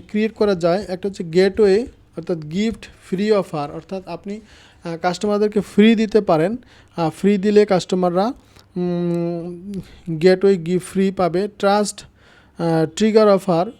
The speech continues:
লো ভ্যালু, কোর অফার, মেইন ক্যাশ মেশিন, প্রফিট ম্যাক্সিমাইজেশন, আপসেল অফার, হাই ভ্যালু বা এক্সক্লুসিভ অফার। তো গেট-, গেটওয়ে গিফট অফার হচ্ছে কাস্টমারদের কাছে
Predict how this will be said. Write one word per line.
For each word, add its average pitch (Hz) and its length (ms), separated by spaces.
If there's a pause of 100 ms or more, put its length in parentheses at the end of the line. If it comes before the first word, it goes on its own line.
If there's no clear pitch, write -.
(160)
লো 170 360
ভ্যালু, 220 500 (440)
কোর 202 240
অফার, 185 400 (140)
মেইন 196 360
ক্যাশ 202 460
মেশিন, 208 560 (400)
প্রফিট 185 440
ম্যাক্সিমাইজেশন, 190 880 (220)
আপসেল 185 440
অফার, 185 360 (200)
হাই 175 320
ভ্যালু 202 320
বা 190 160
এক্সক্লুসিভ 190 680
অফার। 147 320 (1040)
তো 175 420
গেট-, 202 400 (500)
গেটওয়ে 208 420
গিফট 208 380
অফার 220 240
হচ্ছে 214 340
কাস্টমারদের 202 680
কাছে 202 460